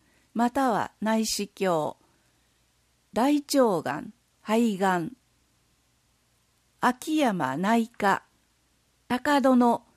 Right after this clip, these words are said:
三の十五の十八。電話、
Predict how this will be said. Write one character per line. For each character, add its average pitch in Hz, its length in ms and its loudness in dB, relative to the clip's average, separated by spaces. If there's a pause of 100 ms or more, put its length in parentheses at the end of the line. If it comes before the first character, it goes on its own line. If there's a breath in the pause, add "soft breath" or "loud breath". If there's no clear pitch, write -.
(140)
三 269 420 2
の 262 220 4
十 220 380 0
五 196 240 0
の 220 260 0
十 202 320 -2
八。 196 560 -6 (1080)
電 285 380 4
話、 254 260 0